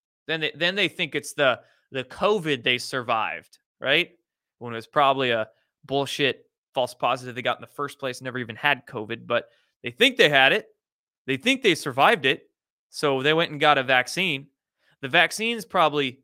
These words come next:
actually giving them the problems, whatever frickin' M R N A is messing up their body now. But then they, you know, falsely blame it on the covid they survived because of some dumb shit media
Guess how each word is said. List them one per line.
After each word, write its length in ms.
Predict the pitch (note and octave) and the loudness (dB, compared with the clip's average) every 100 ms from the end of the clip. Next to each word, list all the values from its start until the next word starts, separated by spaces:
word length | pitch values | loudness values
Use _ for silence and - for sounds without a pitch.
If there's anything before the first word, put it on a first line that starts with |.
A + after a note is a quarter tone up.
| - | 0
actually 360 | E3+ - D#3 | 2 0 -8
giving 240 | C3 C3 B2 | -8 -8 -10
them 120 | A2+ | -16
the 60 | |
problems, 720 | G#2 D3+ E3 D3+ A#2+ A#2 - - _ _ _ | -2 4 4 2 -4 -10 -16 -18 _ _ _
whatever 360 | B2 B2+ B2+ B2+ | -6 -4 -2 -6
frickin' 400 | - C3+ B2+ A2 _ _ _ | -8 -6 -8 -8 _ _ _
M 160 | D#3+ E3+ | -4 -2
R 220 | D#3+ D#3+ | 0 0
N 100 | D#3 | 2
A 240 | E3+ E3 | 2 2
is 220 | D3 B2 - _ - | 0 -2 -12 _ -16
messing 460 | B2+ D3 D#3+ E3 | -4 0 0 0
up 120 | D#3 D3+ | -2 -2
their 100 | C#3 | -2
body 320 | D3 D3+ C3+ | 2 2 2
now. 340 | D#3 D#3+ C3+ _ _ _ _ _ _ _ _ _ _ | 4 4 2 _ _ _ _ _ _ _ _ _ _
But 260 | B2 D3 - | -2 -2 4
then 260 | E3 D#3+ | 4 4
they, 360 | C#3+ C3+ B2 - _ - | 4 2 0 -6 _ -12
you 100 | B2 | -10
know, 120 | A2 | -10
falsely 640 | - C#3 C3 C3 - B2+ | -4 2 2 0 -6 -8
blame 520 | A#2 B2+ C3 B2+ B2+ | -8 -6 -4 -4 -4
it 140 | B2 A#2+ | -2 -2
on 240 | A#2+ A#2 | -2 -4
the 80 | A2+ | -12
covid 440 | - E4+ C4 D#3 | -14 -16 -12 -8
they 140 | A#2+ A#2 | -8 -8
survived 520 | - A2+ A2+ A2 A2 | -12 -6 -4 -4 -6
because 300 | - A#2+ B2+ | -14 -12 -12
of 120 | B2 A#2 | -10 -10
some 300 | C3 A#2+ A2+ _ _ _ - A#2 | -8 -8 -10 _ _ _ -20 -4
dumb 200 | C3+ A#2+ | -2 -2
shit 280 | - B2+ - | -6 -12 -14
media 300 | A#2+ A2+ | -14 -10